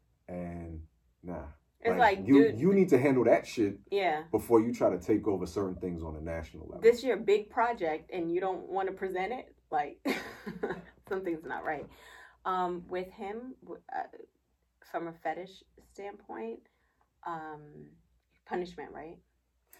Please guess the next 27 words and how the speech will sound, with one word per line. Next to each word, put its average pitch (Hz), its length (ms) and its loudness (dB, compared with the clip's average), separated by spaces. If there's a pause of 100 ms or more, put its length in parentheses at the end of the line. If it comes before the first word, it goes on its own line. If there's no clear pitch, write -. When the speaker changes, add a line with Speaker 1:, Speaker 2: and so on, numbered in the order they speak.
(280)
Speaker 1:
He 120 80 -2
looked 135 180 4
like 98 180 0
somebody 85 640 -4
who 85 260 -8
you 82 200 -6
need 80 200 -8
to 80 220 -10 (600)
punish 98 360 -6
because 92 180 -6
he's 107 140 -2
always, 92 340 0 (360)
'cause 110 200 4
how 110 200 4
he 107 140 -4
looks 98 420 2
and 90 120 -2
he 87 100 -2
Speaker 2:
Mm-hmm. - 120 -6
Speaker 1:
kinda 101 240 -2
has, 98 320 0
like, 87 220 -2
a 80 280 -6
ch-, - 160 -16 (100)
young 101 480 0
look, - 360 0
Speaker 2:
Mm-hmm. 180 260 -8